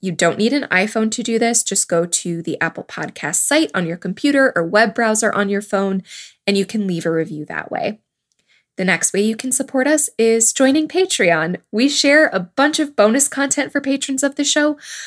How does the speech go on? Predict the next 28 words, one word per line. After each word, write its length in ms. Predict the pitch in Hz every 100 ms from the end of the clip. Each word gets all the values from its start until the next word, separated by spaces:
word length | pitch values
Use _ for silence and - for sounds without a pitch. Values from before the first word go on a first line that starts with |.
| -
but 260 | - 302 214
you 120 | 240
can 140 | - 466
just 240 | 294 285
participate 600 | 294 277 226 - - 254
in 100 | 226
what 180 | 220 196
you 120 | 202
have 180 | 202 202
time 300 | - 180 165
for. 260 | - 113 98
There 260 | - 214
is 280 | 262 202 - _ _ -
no 540 | 208 202 196 202 226 -
pressure 760 | - - 170 180 247 240 262 262 - - -
to 680 | - - 202 190 190 185 170
go 200 | - 170
to 300 | 175 196 170
every 220 | 170 170
single 300 | 175 160 175
event 280 | 180 285 330 -
or 60 | 208
to 100 | -
download 340 | 196 180 180 -
every 240 | 185 180
single 320 | 185 165 175
bonus 340 | 180 226 254 247
episode, 540 | 233 254 247 240